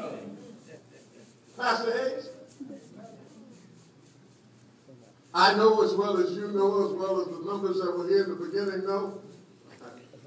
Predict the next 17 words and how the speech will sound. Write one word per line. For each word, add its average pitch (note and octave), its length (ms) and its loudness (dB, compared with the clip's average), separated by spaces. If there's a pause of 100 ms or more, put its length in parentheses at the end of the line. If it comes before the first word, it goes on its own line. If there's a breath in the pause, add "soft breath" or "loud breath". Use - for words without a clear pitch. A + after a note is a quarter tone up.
(260)
we F#3+ 200 -6
were E3+ 260 0
attacked G3 500 -4 (2500)
spiritually. G3+ 840 2 (1160)
The - 60 -18
word E4+ 460 6
was - 140 0
out G3 280 6
in F#3+ 100 -2
the F3+ 80 -4
streets. A3 640 -8 (960)
Glory G3 300 4
Land G3+ 340 2
wouldn't F#3 200 2
last F#3+ 340 0
a D#3 60 -4
year. - 500 2